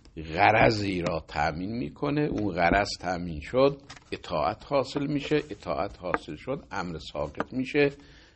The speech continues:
اینجا در دوران بین اقل و اکثر، اگر اکثر را انجام بدیم، صد درصد اطمینان پیدا می‌کنیم که چیه؟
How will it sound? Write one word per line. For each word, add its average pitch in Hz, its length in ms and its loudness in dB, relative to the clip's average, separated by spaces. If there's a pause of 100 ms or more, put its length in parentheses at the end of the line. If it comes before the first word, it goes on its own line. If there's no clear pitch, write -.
اینجا 117 320 6
در 117 160 2
دوران 98 580 -2
بین 85 320 -4
اقل 78 360 -4
و - 20 -4
اکثر، 73 500 -6
اگر 107 340 0
اکثر - 380 -2
را 92 220 -4
انجام 80 520 -6
بدیم، 127 400 2 (460)
صد 80 400 -2
درصد 85 460 -2
اطمینان 107 560 -6
پیدا 127 380 4
می‌کنیم 131 460 0
که 135 220 -4
چیه؟ 127 540 6